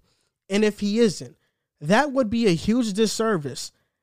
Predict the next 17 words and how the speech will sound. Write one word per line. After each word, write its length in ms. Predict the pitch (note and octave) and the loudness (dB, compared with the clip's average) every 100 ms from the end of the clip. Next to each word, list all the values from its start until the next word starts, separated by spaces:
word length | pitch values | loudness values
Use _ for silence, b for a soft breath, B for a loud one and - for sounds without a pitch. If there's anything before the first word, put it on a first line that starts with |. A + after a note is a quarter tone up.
| _ | _
not 340 | D#3+ C#4 D4+ | 0 0 -2
just 320 | F3+ B3+ B3+ | -4 -2 -2
to 160 | - F3+ | -4 -2
him 320 | D#3+ B3+ D#3 | 2 2 2
and 120 | C#3+ | -2
how 180 | F3 G3+ | 0 2
much 260 | G3 G3 - | 2 2 -2
he's 380 | - A3 A3+ G3 | -2 2 2 2
improved 680 | F#3+ D#3 G3+ A3 C#3+ A#2 - | -2 -2 0 0 0 -4 -8
from 300 | - E3+ D3+ | -4 -2 0
last 420 | E3 G#3 G#3 - | 0 0 -2 -6
season, 520 | A3+ B3+ E3 B2+ A#2 _ _ _ - | -4 -2 -2 -6 -14 _ _ _ 0
but 260 | F#3+ E3 _ _ _ | 0 0 _ _ _
also 480 | G#3+ D#4 D#4 C#4+ C4 | 2 2 2 2 2
a 40 | |
disservice 640 | F#3+ E3 - A3+ A#3+ G#3+ | 2 -4 -2 0 2 2
to 360 | - G3+ F3 | -2 0 0